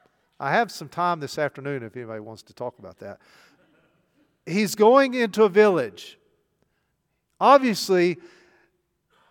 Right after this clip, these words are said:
people knew he was coming. There's miracles and miracles and miracles and miracles.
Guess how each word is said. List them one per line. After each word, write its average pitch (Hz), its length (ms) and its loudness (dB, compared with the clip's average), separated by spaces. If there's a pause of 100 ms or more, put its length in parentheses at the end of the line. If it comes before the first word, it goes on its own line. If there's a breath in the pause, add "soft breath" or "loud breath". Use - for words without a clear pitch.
(140)
people 240 400 4
knew 240 260 4
he 208 160 2
was 175 220 -2
coming. 151 540 2 (140)
There's 202 280 2
miracles 247 560 0
and 180 120 -4
miracles 220 440 2
and 165 80 -10
miracles 208 420 2
and 175 100 -8
miracles. 156 580 -2